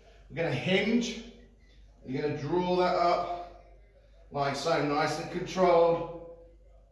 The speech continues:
Yeah? You've got dumbbells, we can go like that. If you want to, you can alternate, depending on your ability.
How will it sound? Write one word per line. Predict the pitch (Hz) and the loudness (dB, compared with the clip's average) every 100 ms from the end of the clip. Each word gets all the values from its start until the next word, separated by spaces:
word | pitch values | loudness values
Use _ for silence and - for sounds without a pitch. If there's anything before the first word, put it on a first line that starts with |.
| _ _ 120 | _ _ -6
Yeah? | 135 - - - - - - - - - | -4 -2 -4 -8 -16 -20 -20 -20 -2 2
You've | - | 4
got | 180 175 | 4 2
dumbbells, | 190 190 190 190 185 180 170 | 4 4 4 6 6 4 0
we | |
can | 151 | -2
go | 165 151 | 0 0
like | - - 143 | 0 -2 0
that. | 196 202 196 - | 2 2 2 -6
If | 156 | -8
you | 160 | -4
want | 180 180 175 | -2 -2 -6
to, | |
you | 175 147 | -8 -6
can | 151 - - | -4 -4 0
alternate, | 202 196 180 185 185 190 185 - - - - - - _ _ _ - | 2 2 -2 0 2 2 0 -6 -12 -16 -20 -20 -20 _ _ _ -8
depending | 160 160 | -2 -2
on | 160 | -2
your | 156 | -2
ability. | - - 143 135 | 0 0 0 -4